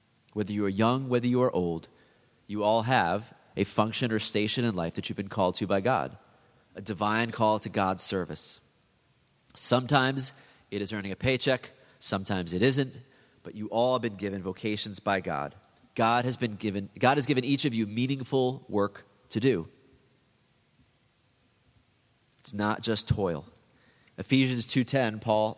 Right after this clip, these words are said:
puts it this way. He says, "We are God's workmanship, created in Christ Jesus to do good works, which God prepared in advance for us to do." Verses before that talk about how God saved us by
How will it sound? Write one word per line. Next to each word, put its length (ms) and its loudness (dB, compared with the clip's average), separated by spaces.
puts 180 -8
it 100 -8
this 220 0
way. 140 0
He 40 -4
says, 180 -6
"We 280 0
are 180 0
God's 460 0
workmanship, 760 -4
created 440 2
in 160 2
Christ 400 0
Jesus 600 -4
to 100 -6
do 380 2
good 220 0
works, 540 -4
which 260 -4
God 440 2
prepared 580 -4
in 140 -10
advance 440 -8
for 160 -12
us 200 -8
to 100 -14
do." 300 -6
Verses 300 0
before 300 0
that 120 2
talk 140 -2
about 160 0
how 80 0
God 260 -2
saved 320 0
us 120 -4
by 380 0